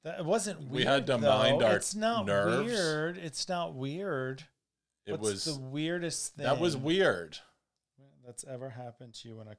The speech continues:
Speaker 1: car?
Speaker 2: I don't register something weird. I mean, that was weird.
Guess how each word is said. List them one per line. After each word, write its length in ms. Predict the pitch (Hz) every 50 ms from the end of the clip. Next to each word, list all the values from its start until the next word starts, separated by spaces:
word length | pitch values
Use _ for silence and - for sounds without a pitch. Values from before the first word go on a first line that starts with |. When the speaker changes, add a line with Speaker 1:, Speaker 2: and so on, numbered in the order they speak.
| _ _
Speaker 1:
car? 460 | - 107 101 98 92 90 90 90 101 _ _ _ _ _ _ _ _ _ -
Speaker 2:
I 60 | 131
don't 220 | 156 185 180 - 120 104
register 520 | 95 104 104 101 104 95 - - 101 95 90
something 460 | - - 95 95 92 - 92 90 90 - _
weird. 500 | 90 92 104 101 87 82 80 - 101 -
I 40 | - 101
mean, 120 | 107 110
that 140 | 113 135 175
was 160 | 196 180 123
weird. 500 | 101 107 117 143 120 90 80 - - -